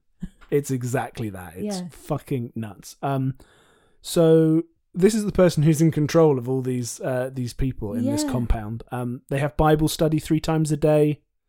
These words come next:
Speaker 2: Ugh. I was gonna go, "Ugh," when, if you were gonna say week.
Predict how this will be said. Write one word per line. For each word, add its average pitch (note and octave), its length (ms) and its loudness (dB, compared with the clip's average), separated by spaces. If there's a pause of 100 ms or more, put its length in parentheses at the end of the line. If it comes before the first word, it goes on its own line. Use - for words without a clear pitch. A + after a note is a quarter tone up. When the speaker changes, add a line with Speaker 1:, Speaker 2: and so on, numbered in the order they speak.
Speaker 2:
Ugh. D4 520 -2 (1040)
I C4 60 4
was D4+ 120 0
gonna F4+ 140 0
go, C#4 200 2
"Ugh," B3+ 760 0
when, B3 180 0
if - 140 -2
you B3 80 0
were A3+ 80 -2
gonna G#3+ 160 -2
say F3 180 -4
week. A#3+ 420 -4